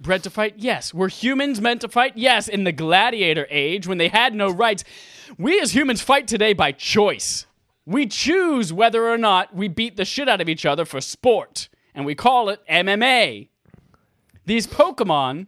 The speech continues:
don't have the mental capacity to make this choice by themselves.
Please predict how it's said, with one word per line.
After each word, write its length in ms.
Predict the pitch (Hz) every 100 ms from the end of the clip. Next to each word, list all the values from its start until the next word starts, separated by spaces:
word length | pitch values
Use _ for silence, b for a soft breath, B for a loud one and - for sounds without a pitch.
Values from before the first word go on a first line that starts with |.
| b b b b b
don't 200 | 208 285
have 160 | 269 214
the 60 |
mental 300 | 208 208 226
capacity 720 | 208 - 233 240 220 131 127
to 160 | 147 202
make 340 | 202 277 330
this 220 | 240 214 -
choice 280 | 165 156
by 180 | - 117
themselves. 840 | 120 131 - 240 220 143 98 -